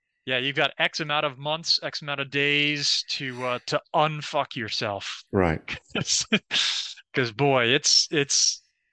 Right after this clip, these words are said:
Speaker 1: it's tough, but
Speaker 2: It's
Speaker 1: damn,
Speaker 2: very
Speaker 1: is it
Speaker 2: tough.
Speaker 1: worth it?
Speaker 2: Yeah,
Speaker 1: It's
Speaker 2: that,
Speaker 1: worth it.
Speaker 2: that, that finish line is like no other. I mean,
Speaker 1: Mm-hmm.
Speaker 2: you damn sure know what this finish line. <laughs>
Speaker 1: Oh, yeah.
Speaker 2: Well, hey, Neil,
Speaker 1: Oh,
Speaker 2: man,
Speaker 1: yeah.
Speaker 2: I know I've held you up way more than an hour, man, but,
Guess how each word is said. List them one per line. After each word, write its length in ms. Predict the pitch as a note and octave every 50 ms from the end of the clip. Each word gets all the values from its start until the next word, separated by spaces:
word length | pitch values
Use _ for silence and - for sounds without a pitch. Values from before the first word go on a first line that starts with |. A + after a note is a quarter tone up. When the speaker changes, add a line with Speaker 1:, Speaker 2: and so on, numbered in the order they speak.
| _ _ _ _ _ -
Speaker 1:
it's 260 | C#3+ C#3+ C#3 - -
tough, 440 | - - E3 D#3+ F3 E3 - - - -
but 140 | - G#2 - _ _ _ _ _ _ _ _ _
Speaker 2:
It's 140 | - G#2 - -
Speaker 1:
damn, 60 | -
Speaker 2:
very 120 | F#2+ F2+ E2+
Speaker 1:
is 80 | E2 C3+
it 60 | B2
Speaker 2:
tough. 140 | F#2 E2 -
Speaker 1:
worth 160 | A2 - -
it? 140 | A#2+ A2 _ _ _ _ _ _ _ - - - _ -
Speaker 2:
Yeah, 60 | D#3 G3+ A3
Speaker 1:
It's 140 | G2 G2 G2
Speaker 2:
that, 120 | A2+ G#2+
Speaker 1:
worth 200 | G#2+ G#2+ - -
it. 120 | A2+ - - - G2+
Speaker 2:
that, 340 | G2+ G2+ G#2 - - -
that 240 | - G#2+ G#2 G#2 -
finish 320 | - A#2 A2 G#2+ G2+ - A2
line 300 | G2+ G2+ G2+ G2 F#2+ F2+
is 300 | F2 E2 D2+ - - -
like 480 | F2 F2 F2+ F2+ F2+ E2+ - - - -
no 200 | F#2 E2+ F2 F2
other. 320 | E2+ D#2+ D2+ C#2+ D#2 - _ _ _ _ _ _ _ _ _ _ _ _ _ -
I 120 | C3 C3+ -
mean, 140 | F2 E2+ E2+
Speaker 1:
Mm-hmm. 140 | D#2+ C#3+ D#3 - - _ _ _ _ _ _ _ - - - _ -
Speaker 2:
you 200 | G2+ F#2+ G#2 G#2
damn 320 | E2+ D#2+ G#2 G#2 G#2+ F#2+ -
sure 180 | - G#2+ F#2+
know 200 | F2+ F2+ F2 E2+
what 160 | E2 E2+ E2+
this 180 | E2 E2 D2+ -
finish 300 | - F2 D2+ C#2 - -
line. 260 | D#2 D#2 D2+ D2 D2 - _ -
<laughs> 120 | - - - - - - - - - F4 E4 - - - - F#3 F#3+
Speaker 1:
Oh, 160 | B2+ C3 C3
yeah. 240 | B2+ A2+ G#2 G2 F#2+ - - - _ _ _ _ _ _ _ -
Speaker 2:
Well, 140 | A2 G#2+
hey, 140 | A#2 B2+ B2+
Neil, 200 | B2 B2 B2 A#2+
Speaker 1:
Oh, 40 | A#2
Speaker 2:
man, 200 | A2+ A#2 A2+ A2
Speaker 1:
yeah. 60 | A2
Speaker 2:
I 20 | G#2+
know 120 | A2+ A#2+
I've 160 | A#2 A2 G2
held 200 | A2+ G#2 G2+ F#2
you 140 | F#2+ G2 G2
up 60 | F#2 G2
way 300 | F2+ E2+ G2 G#2 G#2 F#2+
more 220 | F#2 F#2 F2+ F2
than 120 | F2 E2+
an 80 | E2+ D#2+
hour, 320 | E2 E2 E2+ E2 D#2+ D#2
man, 320 | D#2 D#2 D2+ D2+ D2 D2+ D#2
but, 300 | D2+ D#2 D2+ - -